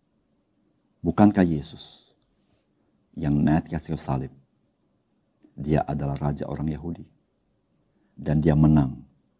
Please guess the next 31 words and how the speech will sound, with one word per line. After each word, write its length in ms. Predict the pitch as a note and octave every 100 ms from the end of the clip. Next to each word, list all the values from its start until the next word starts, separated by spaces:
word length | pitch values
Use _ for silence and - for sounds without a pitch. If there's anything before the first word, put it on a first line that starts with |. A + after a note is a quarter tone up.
| _
dengan 320 | - D#2 D2 D2
dia 220 | C#2+ C#2+
mati 340 | D2 C#2+ C2+
di 120 | C2 C#2
atas 160 | C#2+
kayu 80 | -
salib. 280 | - B1+ C2+ _ _ _ _ _ _ -
Karena 200 | C#2 C2
pada 320 | - D#2+ E2+
hari 200 | D#2+ E2+
yang 60 | -
ketiga 320 | E2 - -
dia 160 | D2+ C#2+
akan 160 | D2+
bangkit. 320 | C2+ B1+ - - _ _ _ _ _ _ _ _
Sehingga 320 | - D#2 D2
semua 480 | C#2 - F#2+ G2+ F#2+
lutut 320 | F#2+ - D2+
bertelut, 480 | - D2+ - D2 D2 - _ _
setiap 400 | - - G2 E2+
lidah 240 | F2+ E2 D2+
mengaku 440 | D2 C#2 - - - _ _ _ _ _ _ _
bahwa 280 | D2+ C#2 D2+
dia 320 | C#2+ D2 C2+ - _ _ _ -
adalah 320 | C#2+ C2+ C#2 -
Tuhan. 320 | D#2 - D2+ _ _ _ _ _ _ _ _ _ _ _ _ _ _ _ _ _
Saudara 280 | - F#2 G2+
yang 60 | F#2+
kasih 120 | E2+
dalam 200 | D2+ D2+
Tuhan, 360 | D2+ C2+ -